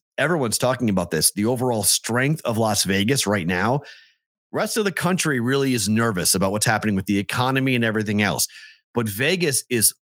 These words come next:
thriving, and we're about to go into this boom year of insane things. March Madness coming here this month with a regional final.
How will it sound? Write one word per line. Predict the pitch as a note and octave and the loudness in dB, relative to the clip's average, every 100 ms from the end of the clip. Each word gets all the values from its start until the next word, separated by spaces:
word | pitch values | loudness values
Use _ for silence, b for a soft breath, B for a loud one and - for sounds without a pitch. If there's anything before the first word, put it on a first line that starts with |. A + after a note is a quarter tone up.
| - | -6
thriving, | A#2+ B2 C3+ D3+ C3+ F#2+ C#2 - - _ - | -4 -2 0 0 0 -2 -6 -8 -16 _ -4
and | A2+ | 0
we're | B2+ | 0
about | A#2 D#3 E3 | 2 0 0
to | E3 | -2
go | D3 C#3 | 0 0
into | B2 | 0
this | G#2+ G#2 - G2+ F#2+ - | 0 0 0 -4 -8 -6
boom | E3 F#3+ E3 G#2 | 0 2 2 0
year | F2+ F#2+ E3 F#2+ B1 - _ _ _ _ _ - | -4 0 0 0 -4 -14 _ _ _ _ _ -8
of | A#2 | -2
insane | A2+ G2+ - - G3 F#3+ F3 D3+ | 0 2 2 2 2 0 2 0
things. | A#2+ F3 G#2 - - - _ | -2 -2 -2 -2 -6 -6 _
March | G2+ C3+ C#3 | 0 0 0
Madness | C#3 C#3+ A#2 F2 D#2+ | -2 0 0 0 -2
coming | - A2+ G#2+ G2 E2 | -2 0 2 2 0
here | G#2+ G2+ E2 - _ | 0 2 0 -4 _
this | A2 G#2+ | 0 2
month | G#2 F2+ - - | 2 0 -4 -12
with | - F2+ | -10 -4
a | F2+ | -2
regional | G2+ F#2+ G2 | 0 0 0
final. | - G#2 E2+ A#1 | 0 0 0 -4